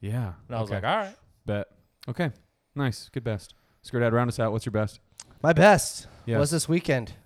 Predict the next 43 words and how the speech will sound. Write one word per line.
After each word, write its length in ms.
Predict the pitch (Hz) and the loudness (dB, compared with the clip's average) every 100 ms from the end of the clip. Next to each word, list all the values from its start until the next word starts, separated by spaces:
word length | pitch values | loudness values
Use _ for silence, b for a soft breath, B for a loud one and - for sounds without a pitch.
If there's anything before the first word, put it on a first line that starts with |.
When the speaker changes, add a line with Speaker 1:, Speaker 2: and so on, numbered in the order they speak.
| - | -4
Speaker 1:
Yeah. 220 | 117 110 | -2 -2
Speaker 2:
Okay. 300 | 123 127 139 - _ _ _ - | -4 -6 -6 -10 _ _ _ -4
Speaker 3:
Travel 200 | 151 151 | 2 2
Speaker 1:
Yeah. 40 | 156 | 4
Speaker 3:
soccer. 420 | 170 151 - 107 92 | 4 2 2 -6 -4
Speaker 1:
You 40 | |
got 120 | 123 | -6
some 100 | 123 | -4
bling 220 | 113 143 | -2 0
on 140 | 139 120 | 2 2
Speaker 2:
Love 160 | 113 | 2
Speaker 1:
you. 60 | 117 | 0
Speaker 2:
it. 120 | - - | -4 -8
Speaker 3:
Final 240 | 147 147 160 | -2 0 0
tournament 460 | 147 160 156 131 - | -2 -4 -4 -6 -6
of 400 | 143 151 139 95 - - _ _ _ _ _ _ _ - - | -2 0 0 -4 -14 -20 _ _ _ _ _ _ _ -20 -14
the 220 | 104 131 | -4 -2
spring 320 | 120 - 156 143 | -2 -2 -2 -2
season. 520 | - 156 123 104 82 _ _ _ _ | -2 0 0 -2 -6 _ _ _ _
Shout 380 | - - 147 147 | -6 4 6 8
out, 280 | 139 - - _ _ | 6 4 -2 _ _
Sport 420 | - - 156 147 | -14 -2 0 0
Club. 420 | - 127 104 80 - - | 0 0 2 -2 -10 -6
Speaker 1:
Yeah. 240 | 120 104 - - | -4 -2 -6 -4
Speaker 3:
U 180 | 143 | 0
eleven 380 | 151 147 139 139 | 2 4 2 0
girls. 480 | 131 131 120 104 - _ | -2 0 2 -2 -8 _
We 100 | - | -6
took 200 | 139 147 | -2 0
home 180 | 135 131 | 0 0
the 60 | 123 | -2
title. 460 | - 98 92 80 - | -4 -4 -4 -8 -6
Speaker 1:
Eighty-two, 260 | 139 139 165 | -2 0 0
Speaker 2:
Took 120 | - | -2
home 120 | 143 151 | 2 4
the 40 | |
Speaker 1:
eighty-two 360 | 170 139 165 147 | 4 6 6 8
and 80 | |
oh. 40 | 120 | 6
Speaker 2:
title. 320 | 113 107 85 _ - | 6 4 -2 _ 2
Speaker 1:
Eighty-two 260 | 139 135 139 | 4 4 6
and 320 | 135 | 6
Speaker 3:
Yes. 0 | 127 | 6